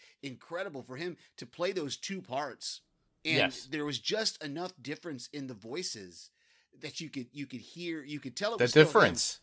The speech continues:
Speaker 1: Mm-hmm. And
Speaker 2: Yeah.
Speaker 1: it was, it was so great. And I love that moment when he says, when they're, he's talking about, uh, giving in, and, uh, the, the good Strange says, "No, your marbles are long gone." <laughs> So,
Speaker 2: Oh, wow.
Speaker 1: you know, he gets those little, little,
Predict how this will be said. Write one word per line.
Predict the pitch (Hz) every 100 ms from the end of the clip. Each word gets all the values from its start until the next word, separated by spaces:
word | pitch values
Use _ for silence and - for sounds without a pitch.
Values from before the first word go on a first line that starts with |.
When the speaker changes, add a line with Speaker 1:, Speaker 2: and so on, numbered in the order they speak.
| 165
Speaker 1:
Mm-hmm. | 170 190 208 - _ -
And | 170 160 156
Speaker 2:
Yeah. | 170 -
Speaker 1:
it | 185
was, | 165 - -
it | 175
was | 160
so | - 226 185
great. | 139 147 143
And | 131
I |
love | 139 151 196 143 - -
that | 160 143
moment | 139 151 156 135
when |
he | 143
says, | 131 143 135 117 107 123
when | 139 123
they're, | 135 123 -
he's | 127
talking | - 147 139
about, | 131 123 120 - 107
uh, | 101
giving | 135 120 127
in, | 151 151 143 - - - 135
and, | 127 117 107
uh, | 117 104 - 120 120
the, | 117 107 113 -
the | 123
good | 120 156
Strange | - 147 139 139 127
says, | 143 131 113
"No, | 131 143 143 143
your | 165
marbles | 175 139 131 117 95
are | 92
long | 107 107 101
gone." | 92 87 82 82 - -
<laughs> | - _ _ _ -
So, | 135 -
Speaker 2:
Oh, | 123 90 82
wow. | 78 82 82 82 80
Speaker 1:
you | 156
know, | 131 113 104 -
he | -
gets | 156 185 185
those | 170 139
little, | 156 139 143
little, | 139